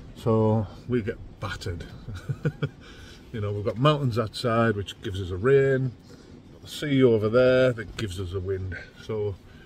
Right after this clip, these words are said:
like most people, we've had a, probably had a good battering this week. But it just seems that every time I need to shoot some video, I've got this to contend with. So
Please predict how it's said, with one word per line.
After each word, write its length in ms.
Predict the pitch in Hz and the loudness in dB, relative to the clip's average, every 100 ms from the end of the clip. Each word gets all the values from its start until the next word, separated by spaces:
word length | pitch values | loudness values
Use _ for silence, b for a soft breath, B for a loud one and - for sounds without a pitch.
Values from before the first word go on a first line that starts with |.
| B B B - - - - - - - - | B B B -20 -20 -20 -20 -20 -20 -20 -10
like 140 | 110 | -8
most 280 | 95 101 95 | -6 -6 -6
people, 260 | - 98 98 | -4 -4 -4
we've 160 | 101 | -6
had 120 | 101 95 | -4 -6
a, 80 | - - | -10 -8
probably 220 | 127 110 | -2 0
had 100 | 107 | 0
a 20 | |
good 300 | 95 123 104 | 0 -2 -2
battering 420 | 107 90 - 101 95 | -4 -8 -6 -6 -6
this 220 | 90 - | -10 -10
week. 220 | 92 95 - - B B B B - - | -10 -10 -12 -16 B B B B -14 -14
But 80 | |
it 80 | 110 | -12
just 260 | - 139 - | -4 -4 0
seems 540 | 131 113 110 98 - - - | 2 2 0 -4 -10 -14 -10
that 140 | 120 | -6
every 180 | 127 120 | -4 -6
time 280 | - 120 107 | -4 -4 -2
I 20 | |
need 260 | 113 131 110 | 0 0 0
to 100 | 107 | -4
shoot 360 | - - 127 - | -2 0 0 0
some 240 | - 104 | -6 -4
video, 520 | 98 131 131 131 127 110 - - - - - - - - - | -2 0 2 2 0 -6 -20 -20 -20 -20 -20 -20 -20 -20 -18
I've 100 | 90 | -14
got 160 | 85 | -12
this 160 | 95 - | -12 -14
to 80 | - | -12
contend 400 | - 90 95 98 | -10 -8 -6 -6
with. 180 | 95 - B B B B B B B B B B - | -8 -10 B B B B B B B B B B -18
So 400 | - 156 151 151 | 0 4 6 6